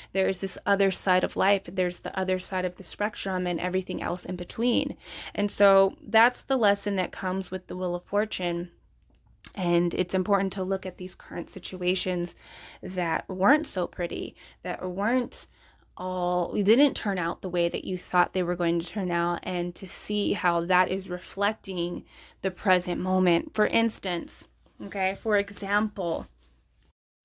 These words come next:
I had a former friend, um, that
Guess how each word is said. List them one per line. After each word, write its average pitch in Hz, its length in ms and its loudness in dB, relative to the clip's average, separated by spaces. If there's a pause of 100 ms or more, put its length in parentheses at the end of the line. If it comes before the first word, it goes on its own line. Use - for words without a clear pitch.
(440)
I 233 180 8
had 285 200 6
a 277 40 6
former 214 500 0
friend, 175 640 -2 (760)
um, 180 540 -4
that 180 840 -2